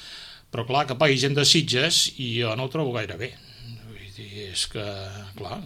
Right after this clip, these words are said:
vull dir, s'ha pagat amb diners de Sitges, mm, suposo que amb altres patrocinis, però bàsicament amb diners,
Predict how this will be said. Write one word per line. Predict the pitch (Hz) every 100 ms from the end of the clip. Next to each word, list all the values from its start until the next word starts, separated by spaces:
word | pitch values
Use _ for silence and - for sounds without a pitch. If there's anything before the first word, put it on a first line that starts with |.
| -
vull | 110 110
dir, |
s'ha | 101 117
pagat | 123 120 117
amb | 123
diners | 120 120 120
de | 123
Sitges, | - 165 131 160 214 - - -
mm, | 110 110 104
suposo | - 107 107 98 107
que | 113
amb | 107 107
altres | 104 - 107
patrocinis, | - 117 110 - 156 196 220
però | 127 123
bàsicament | 113 123 135 131 131
amb | 127
diners, | 127 135